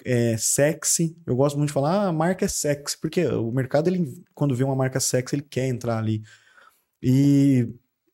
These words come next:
eu falei, "Vou usar o, o Insta agora", a nossa principal, nossa principal ferramenta é o Instagram. "Vou usar o Insta pra passar o que,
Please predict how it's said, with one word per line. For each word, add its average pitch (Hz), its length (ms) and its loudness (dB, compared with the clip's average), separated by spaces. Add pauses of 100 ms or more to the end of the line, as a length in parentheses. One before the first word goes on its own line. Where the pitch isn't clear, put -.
(120)
eu - 60 -18
falei, 175 180 2
"Vou 165 220 2
usar 160 480 0
o, 135 340 0
o 127 60 2
Insta 139 360 0
agora", 135 600 2
a 113 220 -6
nossa 123 200 -4
principal, 131 400 0 (220)
nossa 123 160 -8
principal 127 280 -6
ferramenta 123 460 0
é 131 40 4
o 139 80 0
Instagram. 123 540 2 (680)
"Vou 135 180 4
usar 165 180 4
o 165 100 4
Insta 170 260 2
pra 220 200 0 (300)
passar 233 440 -2
o 233 80 -2
que, - 140 -18